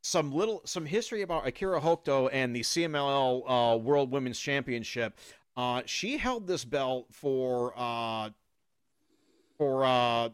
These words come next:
two years and, and, and, uh, three, three months and change,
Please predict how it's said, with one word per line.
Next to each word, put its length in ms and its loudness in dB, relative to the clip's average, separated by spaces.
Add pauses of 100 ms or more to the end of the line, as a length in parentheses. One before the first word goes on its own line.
two 200 -4
years 420 2
and, 260 -4
and, 500 -2
and, 340 0
uh, 180 2
three, 580 -4 (340)
three 120 0
months 280 -2
and 100 -10
change, 520 -4